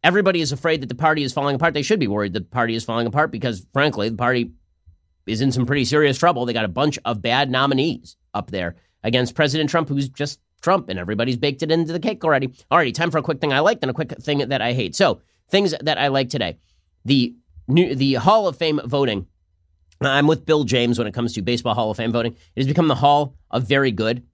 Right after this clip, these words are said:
That's how you have Harold Baines in the Hall of Fame. Listen, I'm a White Sox fan. I like Harold Baines. Harold Baines is not a Hall of Famer,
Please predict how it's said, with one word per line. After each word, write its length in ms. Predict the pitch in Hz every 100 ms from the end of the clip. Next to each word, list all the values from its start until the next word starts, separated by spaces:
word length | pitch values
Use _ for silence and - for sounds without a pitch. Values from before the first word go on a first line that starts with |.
| -
That's 120 | 120
how 200 | 131 117
you 80 | 117
have 140 | 127 110
Harold 260 | 139 117
Baines 240 | 113 123 120
in 60 |
the 40 | 127
Hall 160 | 135
of 60 | 127
Fame. 180 | 139 131
Listen, 180 | 127 131
I'm 60 |
a 40 | 135
White 180 | 135
Sox 220 | 135 104 -
fan. 200 | 92 67
I 80 | 104
like 180 | 123 131
Harold 200 | 147 143
Baines. 240 | 139 127
Harold 200 | 120 110
Baines 200 | 120 107
is 60 | 92
not 180 | 110
a 40 | 113
Hall 160 | 123
of 60 | 110
Famer, 260 | 120 117